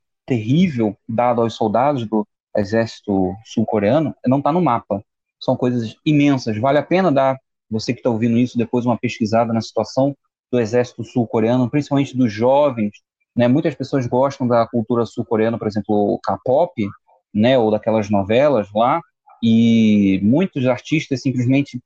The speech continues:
encerram suas bandas ou encerram suas carreiras porque precisam entrar pro serviço militar obrigatório. E nunca mais são vistos, porque quando saem de lá não são mais as mesmas pessoas, não estão, é, é, não têm a mesma vivacidade de um artista, né, de um canta-, de um cantor ou algo assim.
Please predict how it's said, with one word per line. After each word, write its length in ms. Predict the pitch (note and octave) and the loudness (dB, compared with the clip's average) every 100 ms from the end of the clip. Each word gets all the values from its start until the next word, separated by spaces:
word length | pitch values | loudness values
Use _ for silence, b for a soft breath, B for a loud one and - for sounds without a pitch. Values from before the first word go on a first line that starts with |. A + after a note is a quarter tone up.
| _ _ - | _ _ -4
encerram 480 | C#3 - D#3+ D#3+ C#3 | -4 0 0 0 -2
suas 260 | C#3 B2 | -2 -2
bandas 480 | A2 C#3 F3 C#3 A2 | 0 -2 0 -2 -2
ou 80 | A#2+ | -2
encerram 260 | - B2+ | 0 -2
suas 200 | B2 B2+ | -2 -4
carreiras 360 | - C3+ C3+ D#3+ - | -2 -2 -2 -4 -8
porque 180 | - | -8
precisam 400 | D3 C#3+ - C#3+ | -4 -2 0 0
entrar 220 | C#3 C#3+ C#3 | 0 -2 -4
pro 100 | C3+ | -6
serviço 440 | C#3 A2+ B2 - | -6 -2 -4 0
militar 260 | B2 A#2 B2 | 0 2 0
obrigatório. 720 | C3 C3 B2+ A#2+ C3+ A2 G2 _ _ _ - | 0 0 0 0 0 0 -6 _ _ _ -2
E 80 | G3+ | 2
nunca 240 | C4 C4 | 2 2
mais 200 | G#3+ G3+ | 2 2
são 160 | G#3 E3+ | 0 0
vistos, 320 | D3 C3 A#2+ | 0 -2 -8
porque 200 | - B2+ | -6 -4
quando 200 | D#3+ G3+ | 0 0
saem 300 | F#3+ - F3 | 0 0 0
de 100 | F3+ | 0
lá 280 | D#3+ D3 E3 | 2 2 2
não 120 | F#3 | 0
são 260 | E3+ - E3 | -2 0 2
mais 220 | D3 D3 | 2 2
as 120 | C#3 | 0
mesmas 280 | B2+ C3 B2+ | 0 0 0
pessoas, 440 | - A2+ B2+ C3 B2 | -2 -4 -2 -2 -2
não 80 | |
estão, 300 | A#2+ C3 B2+ B2 _ _ _ - | -2 0 0 -2 _ _ _ -2
é, 160 | A#2+ - | -2 2
é, 380 | A#2 A2 G#2 | 2 2 2
não 140 | G#2 A2 | 0 0
têm 180 | C3 B2 | 0 2
a 60 | |
mesma 400 | A#2 B2 A#2 A2 | 2 0 0 0
vivacidade 580 | G#2 G#2+ B2 - A#2+ B2 | 0 -2 -2 0 0 0
de 80 | B2 | -2
um 80 | A#2 | -4
artista, 600 | - - D3 C#3 - A#2+ | -2 0 2 0 -2 0
né, 100 | B2+ | 0
de 100 | A#2 | 0
um 60 | |
canta-, 400 | A2 A2+ G#2+ B2 B2 | 0 -2 0 -2 0
de 120 | A2 | 0
um 180 | G#2+ G2+ | 2 0
cantor 600 | A#2 G#2 A2 D3 C#3 A2 | -2 0 0 2 0 2
ou 100 | A#2 | 2
algo 180 | A#2 | 0
assim. 380 | A2 - B2 D3 | -2 -4 -2 -2